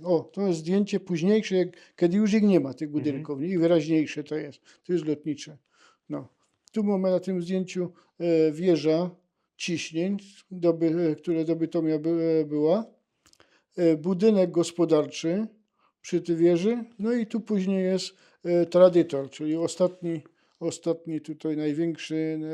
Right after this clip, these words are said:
Speaker 1: e, na Dąbrówce, no, ostatni tu na zdjęciu, nie jako takie, e, pokazane, e, a wybudowane w trzydziestym,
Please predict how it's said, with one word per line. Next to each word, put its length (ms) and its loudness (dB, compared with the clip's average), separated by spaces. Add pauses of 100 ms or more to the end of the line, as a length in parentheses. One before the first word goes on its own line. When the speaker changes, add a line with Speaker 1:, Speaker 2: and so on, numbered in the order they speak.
(260)
Speaker 1:
e, 40 -8
na 120 -6
Dąbrówce, 640 -8 (600)
no, 100 -16
ostatni 420 -4
tu 120 -6
na 120 -2
zdjęciu, 500 -2 (180)
nie 160 -12
jako 300 -10
takie, 340 -20 (540)
e, 120 -10
pokazane, 580 -6
e, 440 -6
a 380 -6
wybudowane 680 -2
w 40 -10
trzydziestym, 720 -6